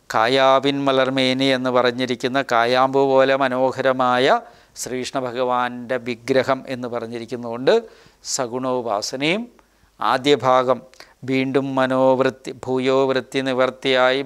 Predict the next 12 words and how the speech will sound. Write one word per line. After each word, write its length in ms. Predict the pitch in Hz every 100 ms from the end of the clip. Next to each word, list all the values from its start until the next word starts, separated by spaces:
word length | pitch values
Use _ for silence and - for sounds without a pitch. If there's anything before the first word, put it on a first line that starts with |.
| 127
ഭുവനവും 440 | 123 127 127 135 143 -
സത്തിൽ 340 | 127 - 160 202 240 - _ _
തിരോഭൂതമായി 1080 | 135 131 139 180 139 165 151 156 151 147 180 196
എന്ന് 140 | 151 143
പറഞ്ഞിരിക്കുന്നതുകൊണ്ട് 920 | 139 131 131 131 127 123 123 123 127 233 - - _ _ -
നിർഗുണോപാസനയുമാണ് 1300 | 127 123 113 139 139 120 120 110 - 117 120 110 104 110
ഇവിടെ 160 | 117 120 -
പ്രതിപാദിച്ചിരിക്കുന്നത്. 960 | 104 107 101 101 104 - 95 98 104 107
അതുകൊണ്ട് 380 | 139 143 131 113 - - - _ _ _ _ -
ഭഗവത് 440 | 135 147 185 190 175
അനുഗ്രഹ 460 | 156 147 156 156 143 139
പാത്രീഭൂതരാകുവാൻ 1300 | 127 - 139 135 139 131 131 120 117 117 135 147 185